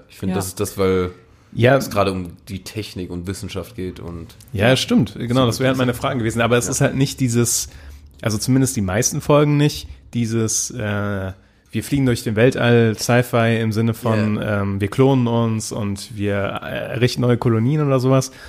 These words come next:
Speaker 3: sondern es ist halt mehr so Sci-Fi in zehn Jahren oder sowas oder in fünfzehn Jahren.
Speaker 1: Ja, ist richtig, ja.
Speaker 3: Und
Speaker 1: Ja, ja.
Speaker 2: Aber wenn's so diesen, äh,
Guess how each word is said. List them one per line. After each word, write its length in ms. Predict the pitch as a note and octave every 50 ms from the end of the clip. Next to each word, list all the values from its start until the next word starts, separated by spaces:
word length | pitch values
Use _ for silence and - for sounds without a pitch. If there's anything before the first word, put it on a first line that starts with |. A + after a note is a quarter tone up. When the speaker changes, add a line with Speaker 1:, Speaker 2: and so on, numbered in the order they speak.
| - -
Speaker 3:
sondern 260 | - A#2 A#2+ C3+ C#3 C#3+
es 160 | D3 - -
ist 80 | A#2
halt 120 | C3+ B2+ B2
mehr 180 | C3 C3 C3+
so 200 | B2 C3+ C#3+ C#3+
Sci-Fi 340 | C3+ - D3+ C#3 C#3+ - D3+ C#3
in 100 | C#3 C3+
zehn 240 | - - D3 C#3 C3+
Jahren 320 | C#3+ D#3 D#3+ B2 G2 F#2 F#2
oder 160 | G2 G2+ F#2
sowas 280 | G2 F#2 G2 G2 - A#2
oder 100 | G#2+ G#2
in 60 | G2+
fünfzehn 360 | - - C#3 - - - G2+ G2+
Jahren. 200 | G#2+ G#2+ A#2 A2
Speaker 1:
Ja, 140 | A#2+ D3
ist 100 | F3+ F3
richtig, 300 | E3 - - - - -
ja. 120 | - G2+ - - - - - _ _ _ _
Speaker 3:
Und 160 | - G#2+ G2 G2+
Speaker 1:
Ja, 80 | B2
ja. 180 | A2+ F#2+ F#2+ G#2 - - - - - - - - _ - - - - - - -
Speaker 2:
Aber 160 | F#3+ G3+ F#3+
wenn's 160 | G#3+ A3 G#3+
so 80 | A3+ G#3
diesen, 460 | F#3 G3 G3 G3+ G3+ F#3 D#3+ - -
äh, 760 | - - - - - - - - _ _ - - - -